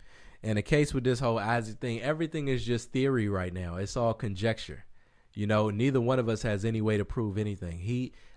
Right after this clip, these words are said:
I'm not even sure what, what argument he wanted. He's saying, you know, that God humbled him. I'm saying that his story's not over. It's really, we won't know until his story really is over. We just don't know. So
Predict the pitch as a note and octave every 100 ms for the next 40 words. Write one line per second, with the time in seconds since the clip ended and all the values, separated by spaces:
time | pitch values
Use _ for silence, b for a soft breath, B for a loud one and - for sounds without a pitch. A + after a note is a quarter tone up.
0 | - B2 C#3+ B2 A#2 C3+ A#2 A#2+ A#2+ G#2
1 | A2+ A2 A2+ G#2+ G#2+ G2 G#2 F#2+ G#2 G2+
2 | D#2 - _ - - - - C3+ D3+ -
3 | C3+ A#2 G#2+ G#2+ - - - - - _
4 | _ _ - A2 A#2 G#2+ G#2 G#2 G#2 E2+
5 | G#2+ A2 A2+ A#2+ A#2 A2+ A2 A2 - -
6 | b b _ _ F#2+ A2+ - A#2 A2 G#2+
7 | G#2 G#2 - A2 G#2 G#2+ G2+ G2+ G#2 A2+
8 | A2 G#2+ C3+ B2+ A2+ b b - A#2+ C3
9 | C3 C3 A2 C#3 A2+ A#2 - - - -
10 | G#2 G#2 C#3+ B2 A#2 B2 - B2 A#2+ A2
11 | A#2+ A#2+ A#2+ A2 A#2+ B2 F2 F2 - G#2+
12 | G2 A2+ F#2 G#2+ G2+ A2+ F#2 E2+ - F2+